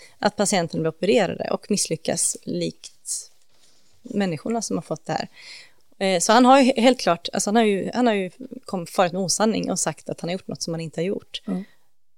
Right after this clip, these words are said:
Speaker 1: Eh, och det är ju, det är ju, eh, alltså jag tänker så här att en, en institution som Karolinska,
Speaker 2: Mm.
Speaker 1: eh, borde ju ha,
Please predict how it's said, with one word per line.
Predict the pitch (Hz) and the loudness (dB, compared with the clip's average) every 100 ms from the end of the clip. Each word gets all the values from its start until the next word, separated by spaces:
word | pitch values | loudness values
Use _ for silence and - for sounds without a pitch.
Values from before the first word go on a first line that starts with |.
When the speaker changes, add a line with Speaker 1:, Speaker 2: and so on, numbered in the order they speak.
| - | -8
Speaker 1:
Eh, | 185 160 156 220 - _ - | -4 -4 -4 -8 -10 _ 2
och | 214 | 6
det | |
är | 262 247 - | 8 8 8
ju, | |
det | 226 | 8
är | 233 233 | 10 10
ju, | 226 - - - - - | 6 -2 -14 -18 -20 -10
eh, | - - - - - - | -8 -8 -10 -8 -10 -4
alltså | - 202 220 | 0 4 4
jag | 208 | 4
tänker | 233 202 196 | 2 0 0
så | 190 | 2
här | |
att | 180 - | 2 0
en, | 190 - | -4 -4
en | 185 185 | -4 -4
institution | 190 185 202 208 - 240 233 | -4 -2 -2 -2 4 4 4
som | 220 - 190 180 175 170 | 2 0 0 -4 -8 -6
Karolinska, | 185 180 196 185 - 165 160 - - - 208 | -2 0 -2 -4 -4 -2 -2 -4 -18 -16 -6
Speaker 2:
Mm. | 185 185 190 208 | -4 -4 -10 -12
Speaker 1:
eh, | 180 170 170 | -10 -10 -8
borde | 185 196 175 170 | -6 -6 -6 -6
ju | 196 196 | -4 -2
ha, | 175 175 165 | -4 -4 -4